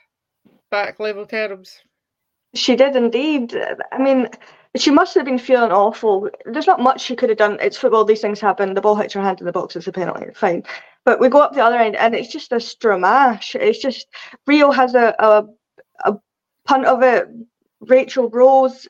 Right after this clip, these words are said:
Speaker 2: kicking it, and everyone's just in the box. They just are clearing it, clearing it, and then Cathy just gets that final touch on it to just push it over the line, and you can see how buzzing she was, a wee knee slide just to cap it off, and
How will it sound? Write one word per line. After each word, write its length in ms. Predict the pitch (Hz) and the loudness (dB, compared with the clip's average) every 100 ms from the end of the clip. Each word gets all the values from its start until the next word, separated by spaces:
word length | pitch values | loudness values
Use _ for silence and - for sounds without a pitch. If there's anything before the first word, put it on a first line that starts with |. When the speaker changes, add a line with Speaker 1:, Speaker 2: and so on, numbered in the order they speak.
| 220 - | -18 -6
Speaker 2:
kicking 420 | 262 262 277 254 | -4 -2 0 4
it, 180 | 247 226 | 4 2
and 120 | 220 | 0
everyone's 340 | 240 269 285 277 | 0 2 0 -2
just 120 | 254 | -2
in 140 | 240 | -2
the 40 | 233 | 2
box. 300 | 233 - - | 2 2 -2
They 160 | 247 | -6
just 320 | 247 262 - | -4 -8 -6
are 160 | - 220 | 0 0
clearing 320 | 214 269 262 | 4 4 4
it, 120 | 247 | 4
clearing 300 | - 240 240 | -2 2 4
it, 140 | 233 208 | 4 4
and 120 | 214 | 2
then 100 | 214 | 0
Cathy 380 | 196 240 247 254 | 0 0 2 2
just 240 | 226 220 | 0 -2
gets 180 | 220 - | -4 -2
that 160 | 220 - | 0 -2
final 400 | - 247 254 233 | -2 2 4 2
touch 340 | 240 226 - | 2 -2 0
on 140 | 220 208 | 0 0
it 140 | - | -2
to 100 | 208 | 0
just 200 | 202 208 | 0 0
push 200 | 233 233 | -2 0
it 60 | 220 | 2
over 260 | 208 208 | 2 2
the 100 | 196 | 2
line, 380 | 196 202 202 185 | 4 4 2 0
and 160 | 147 139 - - - | -2 -2 -12 -16 -10
you 80 | 226 | 0
can 120 | 233 | 0
see 200 | 233 269 | 2 0
how 120 | 233 | 2
buzzing 320 | 202 208 202 | 2 0 -2
she 100 | 202 | -2
was, 220 | 208 196 208 | 0 0 2
a 40 | |
wee 140 | 220 | 2
knee 180 | 220 208 | 2 2
slide 440 | 214 214 190 196 196 | 0 0 2 2 0
just 220 | 208 - | -8 -4
to 160 | 202 | -6
cap 320 | 196 - 196 196 | -6 -2 -2 -2
it 40 | |
off, 360 | 202 190 190 - | -2 0 -2 -4
and 180 | 185 | -8